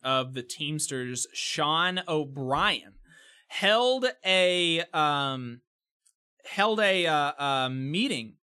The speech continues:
a private meeting with, uh, Donald Trump at Mar-a-Lago, um, in preparation for a roundtable to be held with Trump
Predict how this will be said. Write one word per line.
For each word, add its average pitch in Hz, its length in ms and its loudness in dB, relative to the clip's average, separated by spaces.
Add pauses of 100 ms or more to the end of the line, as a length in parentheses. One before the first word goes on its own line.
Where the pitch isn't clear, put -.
a 139 80 -4
private 220 580 0
meeting 107 420 -4 (340)
with, 143 240 -2 (160)
uh, 131 240 0
Donald 147 340 -2
Trump 170 440 -2 (500)
at 151 240 2 (180)
Mar-a-Lago, 147 1000 0 (800)
um, 120 540 -2 (120)
in 185 300 0
preparation 170 1160 -2
for 120 840 -4 (1300)
a 139 140 -2
roundtable 143 920 -2
to 135 220 -6
be 127 160 -4
held 120 520 -4
with 123 400 -8
Trump 117 460 -8